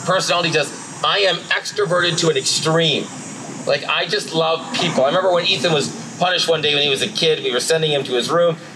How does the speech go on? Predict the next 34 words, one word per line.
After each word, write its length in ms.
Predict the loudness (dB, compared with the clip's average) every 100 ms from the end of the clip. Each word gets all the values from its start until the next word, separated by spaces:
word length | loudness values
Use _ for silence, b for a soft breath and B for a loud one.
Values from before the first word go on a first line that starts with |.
| -8 -2
Ethan 300 | -2 0 0
was 140 | 2
very 240 | 2 2
social 520 | 2 2 2 2 2 2
as 140 | 0
a 60 | -2
kid. 400 | 0 2 0 -4 -16 -10 -2
He 140 | -2
still 280 | 0 0 2
is 160 | 0 0
at 220 | -2 0
times 360 | 0 0 0
now. 400 | 0 2 0 -2 -6 -6
And 80 |
he 100 | -2
was 100 | 0
going 300 | 2 0 0
to 100 | 0
his 160 | 0 0
room 360 | 2 2 2 0
and 100 | 0
he 80 |
said, 280 | 2 0 0
"This 180 | 0 2
isn't 340 | 2 0 -2
fair." 260 | 0 2 2
He 80 | 0
was 140 | 0
so 180 | 0 0
upset 240 | 0 0
with 140 | 0 0
Amy 200 | 2 2
and 80 | 2
I. 180 | 0